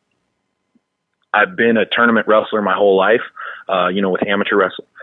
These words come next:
excuse me, amateur wrestling and, and stuff like that. So I'm, I'm used to wrestling multiple times in a day. Uh, I'm looking forward to the opportunity. You know, I, I think this is something that, uh, this is a talent that I have that a lot of guys don't have. It's not normal for them to compete more than once in a day.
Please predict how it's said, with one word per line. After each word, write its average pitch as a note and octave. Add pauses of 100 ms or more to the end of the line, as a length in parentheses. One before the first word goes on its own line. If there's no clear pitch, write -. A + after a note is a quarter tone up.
(360)
excuse D3+
me, F#2+
amateur A2+
wrestling A2+
and, G2
and G#2
stuff G#2
like F#2
that. G#2
So G2+
I'm, F#2+
I'm F#2+
used A2
to G2
wrestling G2+
multiple F#2+
times G2
in F2+
a E2
day. G#2 (460)
Uh, F#2
I'm A2+
looking B2
forward A#2+
to A#2
the A2+
opportunity. G#2+
You F#2+
know, F#2
I, F#2 (100)
I G2
think G2+
this G2
is G2+
something F#2+
that, F#2+
uh, F2+
this G2+
is G2
a F2+
talent G2+
that F2+
I E2+
have F#2+ (340)
that F#2
a F2+
lot G#2
of G2+
guys G2
don't F2+
have. F#2+
It's -
not F#2+
normal G#2
for G2
them F#2+
to F2
compete -
more F#2+
than F2+
once F2+
in F#2
a E2+
day. E2